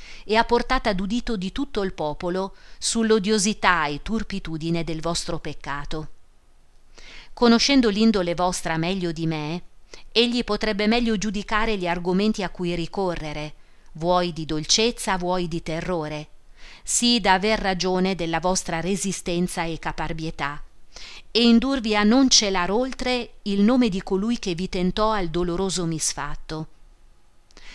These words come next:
Egli però mi obietta, con l'eccessiva compassione dei giovani, nonostante il senno superiore all'età sua, che si farebbe torto alla natura medesima della donna,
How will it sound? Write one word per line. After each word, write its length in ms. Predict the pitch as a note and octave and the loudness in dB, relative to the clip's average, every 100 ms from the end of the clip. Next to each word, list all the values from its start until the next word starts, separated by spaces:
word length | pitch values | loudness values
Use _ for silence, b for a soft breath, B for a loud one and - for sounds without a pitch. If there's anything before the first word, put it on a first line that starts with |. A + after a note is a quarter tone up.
| B B | B B
Egli 360 | A#3+ A#3+ A3 | 0 0 -2
però 240 | G#3 G3+ G#3+ | 0 2 4
mi 160 | G#3 | 4
obietta, 640 | G3+ G3+ A#3+ - D3+ C#3+ - - - - | 2 0 -2 -2 -6 -6 -8 -18 -20 -10
con 160 | E3 D3+ | -6 -4
l'eccessiva 580 | D#3 - D#3+ F#3+ F3 | -2 -4 -4 -2 -2
compassione 680 | E3+ E3 D3+ D#3+ - F#3+ F3+ | -2 -2 -4 -2 0 2 0
dei 200 | D#3 D#3 | -2 -4
giovani, 580 | D#3 F3+ D#3+ D#3 D3+ D#3 b b b | -2 -2 -2 -4 -4 -6 b b b
nonostante 600 | G#3 G3+ - A3+ G#3+ F#3 | 4 4 4 4 4 2
il 80 | |
senno 320 | F3 G#3+ G#3+ F3 | 0 4 4 4
superiore 680 | - D#3 E3 E3+ G3 F#3 | 0 -4 -4 -2 0 0
all'età 420 | D3+ C#3+ D3+ F3+ E3+ | -2 -6 -4 -2 -2
sua, 480 | - D3 D3 E3+ - - - B B B B | -2 -4 -6 -4 -6 -8 -18 B B B B
che 140 | A3 | 0
si 160 | - A#3 | 2 2
farebbe 400 | A3+ A3+ G3+ G#3 | 4 2 0 0
torto 400 | A3+ A3+ A3+ G#3 | 2 2 0 0
alla 220 | F3+ F3+ | 0 2
natura 380 | F3+ F3+ A#3+ G#3 | 2 0 0 0
medesima 540 | F3 F3+ G3 G3+ E3+ | 2 2 2 2 0
della 300 | E3 D#3+ D#3+ | 0 -2 -2
donna, 560 | D#3 E3+ D3 C#3+ C#3+ | 0 0 0 -4 -4